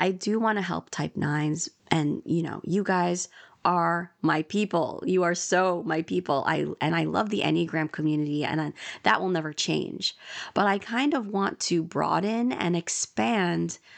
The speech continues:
um, the reach that I have so that I'm connecting with a larger group of people who relate to different aspects of our personality and our motivations, but maybe they haven't heard of the Enneagram yet,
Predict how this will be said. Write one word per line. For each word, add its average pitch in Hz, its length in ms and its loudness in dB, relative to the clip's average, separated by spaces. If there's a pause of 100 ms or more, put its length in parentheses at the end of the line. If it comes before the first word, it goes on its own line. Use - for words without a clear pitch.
(340)
um, 175 380 2
the 185 180 0
reach 226 440 0
that 156 120 -2
I 160 60 0
have 160 400 0
so 190 160 0
that 180 240 2
I'm 175 260 2
connecting 190 840 0
with 160 340 0 (320)
a 170 80 4
larger 196 600 0
group 160 500 0 (320)
of 160 400 0
people 175 480 0
who 160 500 0 (160)
relate 196 460 -2
to 180 100 -4
different 180 480 0 (160)
aspects - 600 -2
of 160 360 0
our 165 140 0
personality 165 800 -2
and 160 180 0
our 160 100 0
motivations, 160 720 0 (340)
but 262 160 2
maybe 262 280 2
they 240 160 2
haven't 202 340 -2
heard 180 440 2
of 151 180 0
the 156 160 -2
Enneagram 151 520 0
yet, 127 300 -2